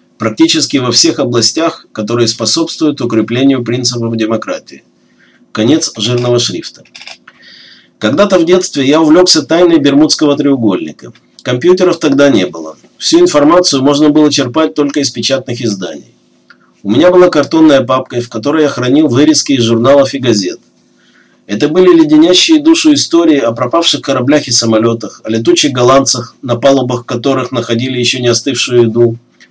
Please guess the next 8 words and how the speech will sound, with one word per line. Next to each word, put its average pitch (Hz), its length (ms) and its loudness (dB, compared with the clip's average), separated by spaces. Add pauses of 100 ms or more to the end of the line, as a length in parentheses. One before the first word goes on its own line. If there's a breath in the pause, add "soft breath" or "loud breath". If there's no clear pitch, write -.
(300 soft breath)
о 104 80 -6
странных 160 500 2
радиопереговорах 135 1120 0 (600)
и 147 260 2 (160)
о 104 80 -4
низкочастотных 117 880 -2
звуковых 110 500 -2
волнах. 90 520 -8